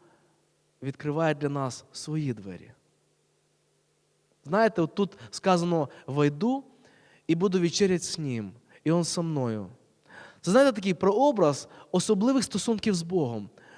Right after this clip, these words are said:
Коли, е, коли Бог тобі щось відкриває особливе, твоє, для тебе. Особливе твоє. Коли ти відкриваєш для Нього серце,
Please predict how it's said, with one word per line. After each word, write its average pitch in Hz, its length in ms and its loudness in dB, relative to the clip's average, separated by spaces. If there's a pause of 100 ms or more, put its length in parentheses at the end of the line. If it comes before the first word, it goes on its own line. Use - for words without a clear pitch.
Коли, 196 420 8 (640)
е, 147 640 4
коли 202 180 6
Бог 240 420 -2
тобі 190 300 4
щось - 320 4
відкриває 196 840 2 (920)
особливе, 175 720 2
твоє, 156 760 4 (220)
для 143 220 -4
тебе. 139 520 0 (480)
Особливе 214 640 0
твоє. 180 560 -2 (1000)
Коли 175 140 4
ти 190 100 0
відкриваєш 180 440 4
для 170 100 0
Нього 170 140 4
серце, 214 520 0